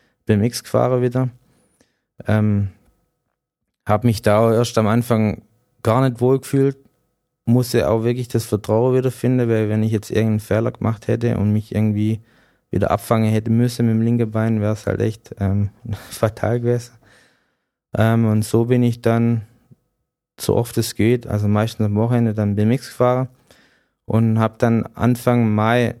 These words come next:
gedacht, okay, jetzt, jetzt kann ich mal wieder starten mit Krafttraining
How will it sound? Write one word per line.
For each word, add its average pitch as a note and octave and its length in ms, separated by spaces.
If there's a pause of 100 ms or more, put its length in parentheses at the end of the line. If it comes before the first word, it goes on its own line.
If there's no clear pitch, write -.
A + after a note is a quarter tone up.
(100)
gedacht, A2+ 360
okay, A#2 360
jetzt, G#2 300
jetzt A2+ 280
kann A2+ 160
ich G#2+ 120
mal G#2+ 200
wieder G#2 160
starten A2 400
mit G2+ 180 (220)
Krafttraining B2+ 680